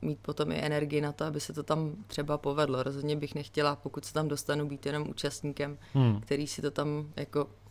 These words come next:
Speaker 1: odzávodí a pojede domů. To by mě asi mrzelo, takže.
Speaker 2: A teďko nás teda čeká co? Kvalifikace nějaká? Nebo už jsi kvalifikovaná?
Speaker 1: Tak my zbývá-, sbíráme body do světového rankingu,
Speaker 2: Mhm.
Speaker 1: takže
Speaker 2: Mhm.
Speaker 1: vlastně jenom bych si potřebovala to místo udržet a získat nějaké body, abych,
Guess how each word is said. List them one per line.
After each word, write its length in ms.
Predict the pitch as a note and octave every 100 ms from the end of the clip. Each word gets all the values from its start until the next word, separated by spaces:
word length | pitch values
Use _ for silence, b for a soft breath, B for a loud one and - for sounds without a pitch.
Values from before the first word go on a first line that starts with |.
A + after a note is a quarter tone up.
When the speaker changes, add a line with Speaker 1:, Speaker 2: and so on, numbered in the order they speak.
| -
Speaker 1:
odzávodí 640 | D3 C#3+ C#3 C#3 C#3+ D3
a 40 | C#3+
pojede 300 | D3 C#3+ C#3
domů. 300 | C3+ B2+ C3+
To 100 | -
by 120 | C#3 C3+
mě 160 | C#3
asi 180 | C3+ D#3
mrzelo, 460 | C#3+ C3 C#3 B2+ B2
takže. 340 | C3+ - C3+ -
Speaker 2:
A 100 | A#2+
teďko 220 | A#2 B2+
nás 140 | C3
teda 180 | - C#3+
čeká 420 | - - C#3 D3+
co? 320 | C#3+ B2+ A2 A2+
Kvalifikace 580 | A#2+ C3+ - C#3+ -
nějaká? 520 | C3+ B2 A#2+ C3 D3+ F#3
Nebo 360 | D#3 B2 C3+
už 120 | C3+ -
jsi 80 |
kvalifikovaná? 840 | A#2+ - C3+ - - C#3 C#3 D3 D#3 - - -
Speaker 1:
Tak 120 | D#3+
my 100 | D#3+
zbývá-, 360 | D#3 E3 F3 F3 - E3 D#3+ C#3+
sbíráme 540 | C#3+ D#3 E3 F3 E3
body 320 | D#3+ D#3+ D#3+
do 180 | D3 C#3+
světového 580 | - D#3 D#3+ D3+ D3+ B2+
rankingu, 440 | B2+ A#2 A#2+ A2+ A#2+
Speaker 2:
Mhm. 140 | D#3 - -
Speaker 1:
takže 180 | E3
Speaker 2:
Mhm. 80 | D#3+
Speaker 1:
vlastně 300 | D#3 A2 D3+
jenom 300 | D#3+ D#3 D#3 D3+
bych 200 | D3+ -
si 100 | -
potřebovala 640 | D3 - D3+ D3+ D3+ D3+
to 100 | D3+
místo 300 | D3+ - -
udržet 440 | C#3 D3 D#3 D3 -
a 100 | C#3+
získat 340 | C#3 - C#3+
nějaké 320 | C#3+ C#3+ D3
body, 260 | C#3+ C#3 D3
abych, 300 | C#3+ D3